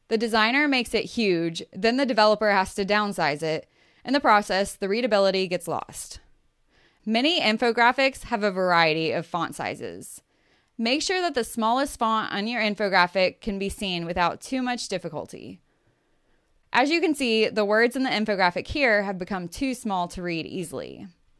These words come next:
Infographics should be easy to read and view, whether the user clicks to enlarge or not. Number six, make it a manageable length and size. Infographics are supposed to be big, we get that.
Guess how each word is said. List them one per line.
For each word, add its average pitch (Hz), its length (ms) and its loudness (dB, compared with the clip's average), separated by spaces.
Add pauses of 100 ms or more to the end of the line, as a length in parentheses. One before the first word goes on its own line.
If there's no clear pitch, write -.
(520)
Infographics 330 800 2
should 226 240 -4
be 214 280 -2
easy 285 280 -2
to 320 80 -2
read 226 280 2
and 208 140 0
view, 156 400 -2 (320)
whether 220 260 2
the 226 140 2
user 277 380 -2
clicks - 420 -4
to 202 160 -8
enlarge 196 500 0
or 185 140 -2
not. 113 320 -8 (840)
Number 254 200 2
six, - 460 -2 (400)
make 240 300 -2
it 403 240 2
a 208 80 0
manageable 226 760 -2
length 180 380 -2
and 170 160 -6
size. - 640 -8 (760)
Infographics 269 840 0
are 208 140 0
supposed 233 500 -4
to 269 40 -8
be 247 140 -2
big, 170 380 -2 (160)
we 226 120 -2
get 196 200 0
that. - 320 -8